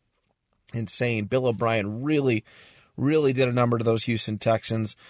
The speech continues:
Right now, it's not looking so good, but they have done a very good job of offsetting those really lousy contracts, getting their salary cap in order. Um, for the time being,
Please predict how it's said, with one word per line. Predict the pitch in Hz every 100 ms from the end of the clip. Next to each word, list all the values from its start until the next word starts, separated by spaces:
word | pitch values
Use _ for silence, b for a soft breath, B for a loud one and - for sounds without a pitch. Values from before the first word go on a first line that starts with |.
| B B B
Right | 131 185
now, | 165 165 170 165
it's | 131 127
not | 135 147
looking | 135 143 156 147
so | - 151 143
good, | 131 135 135 131 -
but | 113
they | 107 123
have | 117 131 139
done | 131 135
a | 131
very | 117 123 117
good | 123
job | 110 117 110 107
of | 107 -
offsetting | 113 110 - 110 110 107
those | 104 107
really | 117 123 127
lousy | 120 117 117
contracts, | 107 107 104 101 110 107 104 -
getting | 113 117
their | 104
salary | - 120 123 120
cap | 113 117 113
in | 107
order. | 107 104 107 101 B B B B B B B B B
Um, | 110 110 110 110
for | - 156
the | 156
time | - 165 175 160
being, | 165 180 202 220